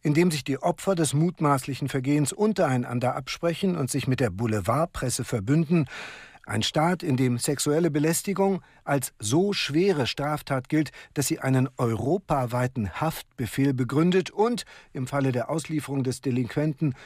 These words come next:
nach nicht öffentlichem Prozess mit vier Jahren Gefängnis geahndet werden kann, ein solches Rechtssystem erinnert an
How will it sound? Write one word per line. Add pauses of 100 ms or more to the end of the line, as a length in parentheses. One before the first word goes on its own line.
nach
nicht
öffentlichem
Prozess
mit
vier
Jahren
Gefängnis
geahndet
werden
kann, (680)
ein
solches
Rechtssystem
erinnert
an